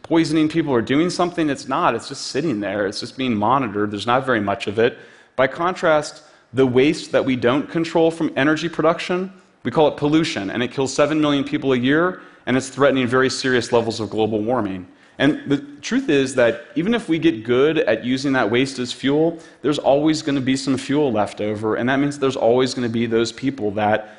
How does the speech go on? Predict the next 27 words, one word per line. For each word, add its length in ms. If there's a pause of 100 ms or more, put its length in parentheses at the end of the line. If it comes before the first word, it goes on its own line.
(160)
think 340
it's 160
a 80
big 300
problem 520
for 160
reasons 360
that 180
maybe 240
don't 220
have 200
as 140
much 220
to 80
do 240
with 180
the 140
actual 440
waste 300
as 140
we 100
think. 520 (840)
Well, 380
what 160
about 200
the 80
weapons? 720